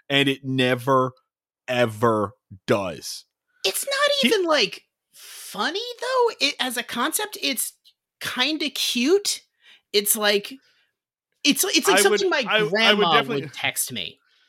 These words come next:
Speaker 1: Yeah, I would definitely give that a like on Instagram as I scrolled through. Like, ah, chi-,
Speaker 2: I
Speaker 1: ah,
Speaker 2: would give
Speaker 1: childhood
Speaker 2: that a
Speaker 1: enemies are now getting married. Like
Speaker 2: I would give that a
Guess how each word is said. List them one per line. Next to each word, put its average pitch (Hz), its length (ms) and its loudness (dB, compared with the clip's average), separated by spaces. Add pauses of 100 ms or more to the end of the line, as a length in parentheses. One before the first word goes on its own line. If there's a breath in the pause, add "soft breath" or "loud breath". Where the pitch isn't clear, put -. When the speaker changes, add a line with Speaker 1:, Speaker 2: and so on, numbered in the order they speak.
(140)
Speaker 1:
Yeah, 165 240 0
I 175 100 0
would 190 120 2
definitely 202 300 0
give 170 240 -2
that 160 200 2
a 120 260 0
like 135 520 -2
on 117 220 -2
Instagram 107 680 -4
as 101 140 -2
I 98 120 -2
scrolled 92 440 -6
through. 90 340 -6
Like, 92 280 -4
ah, 143 340 0 (420 soft breath)
chi-, 170 220 0 (1300 loud breath)
Speaker 2:
I 226 140 4
Speaker 1:
ah, - 60 2
Speaker 2:
would 302 100 -2
give - 100 -6
Speaker 1:
childhood 208 280 4
Speaker 2:
that 214 60 2
a 214 40 4
Speaker 1:
enemies 147 320 0
are 143 120 -2
now 139 160 -2
getting 147 300 -6
married. 90 420 -6
Like 92 320 -16
Speaker 2:
I 220 140 2
would 247 160 -6
give 220 180 -6
that 208 180 -2
a 165 120 -4